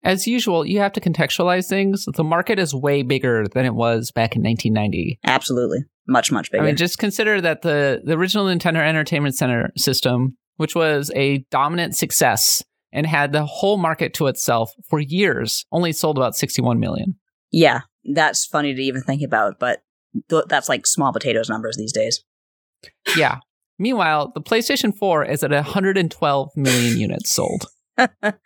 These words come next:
Speaker 2: Oh, gracious. Yeah, so there you go. It's all in the context of the, of the age.
Speaker 1: And the Nintendo Switch has already outsold the Xbox One,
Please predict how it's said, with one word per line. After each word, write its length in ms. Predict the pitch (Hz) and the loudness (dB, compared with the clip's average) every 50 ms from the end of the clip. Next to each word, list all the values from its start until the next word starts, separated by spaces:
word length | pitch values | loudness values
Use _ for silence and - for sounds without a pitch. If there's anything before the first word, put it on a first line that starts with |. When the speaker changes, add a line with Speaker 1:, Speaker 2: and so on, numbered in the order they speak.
| - - - - - - - - - | -4 -4 -2 -2 -2 -4 -6 -6 -4
Speaker 2:
Oh, 260 | - 190 214 196 175 151 | -2 0 2 2 2 0
gracious. 520 | 143 147 160 160 - - 135 120 - - | 0 -2 -2 -2 -2 -4 -2 -2 -2 0
Yeah, 200 | 139 147 139 127 | 2 2 2 2
so 180 | - - 156 147 | 0 -2 -4 -2
there 160 | 147 151 151 | -2 -2 -2
you 80 | 143 | -2
go. 140 | 139 139 127 117 | 0 0 0 0
It's 240 | - - - - | -2 -4 -6 -2
all 140 | 156 151 143 | 0 0 0
in 40 | 139 | 0
the 60 | 135 | -2
context 520 | 135 - 131 131 131 139 135 120 - - - | -2 0 0 0 0 0 -2 -2 -2 -2 -4
of 100 | 120 120 | -2 -2
the, 260 | 117 120 - - - | -2 -2 0 0 0
of 120 | - 131 | 0 -2
the 140 | 127 123 - | -2 -2 -2
age. 380 | - 113 120 120 123 - - - _ _ _ _ _ _ _ _ _ _ _ _ _ - - _ - | 0 -2 -2 -2 -2 -4 -4 -4 _ _ _ _ _ _ _ _ _ _ _ _ _ -20 -14 _ -4
Speaker 1:
And 120 | 175 185 | 0 0
the 40 | 190 | 2
Nintendo 380 | 185 185 185 - 220 220 208 196 | 2 2 2 0 0 0 0 0
Switch 360 | - - 214 202 196 - - | 0 0 0 0 0 0 -2
has 120 | 190 160 | -2 0
already 640 | - - 165 170 175 170 165 175 180 185 175 165 151 | 0 0 0 0 0 0 0 0 0 2 2 0 0
outsold 640 | - 135 139 131 - - - - 139 131 131 127 120 | 2 0 0 0 0 -2 0 2 2 2 2 2 0
the 120 | 127 127 | 0 0
Xbox 480 | 123 123 - - - 135 123 120 - - | 0 0 0 -2 -2 -2 -2 -2 -2 -2
One, 400 | 123 123 120 120 123 120 123 | 0 0 2 2 0 0 -2